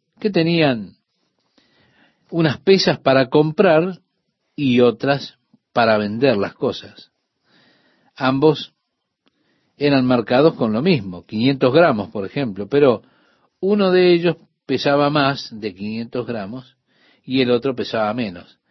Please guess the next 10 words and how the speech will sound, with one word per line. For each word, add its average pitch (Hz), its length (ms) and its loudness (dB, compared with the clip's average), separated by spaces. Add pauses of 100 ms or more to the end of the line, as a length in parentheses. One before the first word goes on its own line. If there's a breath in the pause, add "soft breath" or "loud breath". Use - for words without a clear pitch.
(640 soft breath)
Así 208 220 2
que 240 120 2
si 175 80 0
usted 160 380 0 (480)
estaba 165 360 2
comprando, 151 800 0 (960)
usted 165 420 -4
tenía 143 380 -2
un 123 100 -2
set 156 400 -2